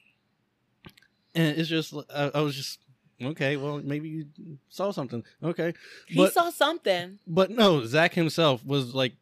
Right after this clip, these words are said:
Speaker 1: possessed.
Speaker 2: Zach has, has had those experiences before on
Speaker 1: Yeah.
Speaker 2: the show. And, um, there's always lots of, you know,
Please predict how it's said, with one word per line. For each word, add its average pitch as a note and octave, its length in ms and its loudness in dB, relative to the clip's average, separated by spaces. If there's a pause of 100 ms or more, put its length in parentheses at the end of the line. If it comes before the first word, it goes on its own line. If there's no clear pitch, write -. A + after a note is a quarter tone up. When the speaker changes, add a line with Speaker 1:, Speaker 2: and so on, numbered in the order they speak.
(140)
Speaker 1:
possessed. C#3 720 0 (880)
Speaker 2:
Zach F#4+ 280 -2
has, C#4 200 -8 (100)
has G#3+ 260 -2
had F#3 260 -4
those E3+ 160 -4
experiences D#3 720 -12
before D3 520 -14
on C3+ 100 -4
Speaker 1:
Yeah. B2 220 0
Speaker 2:
the G2 60 -10
show. D3 460 -10 (480)
And, G#3+ 560 -4 (220)
um, G#3 420 -8
there's G3 220 -8
always F3+ 360 -6
lots E3 280 -8
of, D#3+ 340 -10
you E3 160 -14
know, D3+ 460 -14